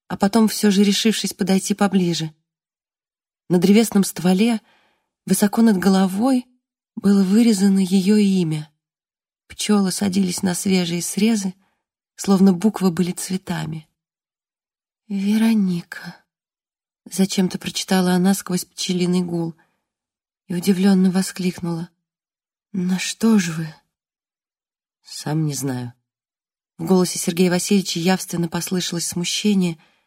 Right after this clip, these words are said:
такое неожиданное, что Вероника даже не сразу распознала его. «Думаю, потому что каждое ваше слово врезается в мою память». «И про то, что я боюсь пчел?» улыбнулась она.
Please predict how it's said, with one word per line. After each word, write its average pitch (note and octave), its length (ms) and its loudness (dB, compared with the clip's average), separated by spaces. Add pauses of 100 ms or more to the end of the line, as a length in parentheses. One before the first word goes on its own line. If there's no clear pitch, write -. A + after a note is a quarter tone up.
(180)
такое G#3+ 300 4
неожиданное, G3 640 4
что - 160 -4
Вероника G3 440 4
даже G3 220 2
не G3 80 6
сразу G#3 320 0
распознала G3+ 600 2
его. E3 280 -2 (800)
«Думаю, E3 600 2
потому D3 400 -4
что C#3 420 -8 (640)
каждое D3+ 440 -2
ваше C#3+ 260 -6
слово D#3+ 480 -2
врезается D3+ 760 -4
в C3 100 -14
мою C#3 280 -4
память». A#2 560 -10 (760)
«И E3+ 100 -12
про G3 200 2
то, G3 140 2
что - 200 2
я G3+ 120 8
боюсь G#3 340 6
пчел?» C4+ 400 -2 (800)
улыбнулась F3+ 600 -2
она. E3 260 -4